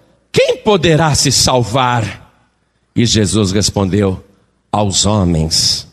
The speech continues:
é isto impossível, mas não para Deus, porque para Deus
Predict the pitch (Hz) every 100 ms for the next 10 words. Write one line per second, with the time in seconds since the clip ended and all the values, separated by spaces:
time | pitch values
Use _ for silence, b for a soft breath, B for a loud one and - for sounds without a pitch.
0 | _ _ _ _ _ _ 104 101 107 -
1 | 107 101 98 - - 87 80 87 80 80
2 | - _ _ _ _ _ - 101 98 -
3 | 120 185 131 104 98 90 - 82 76 -
4 | - - - b b b b b - -
5 | 117 - - 127 143 117 98 107 107 90
6 | - -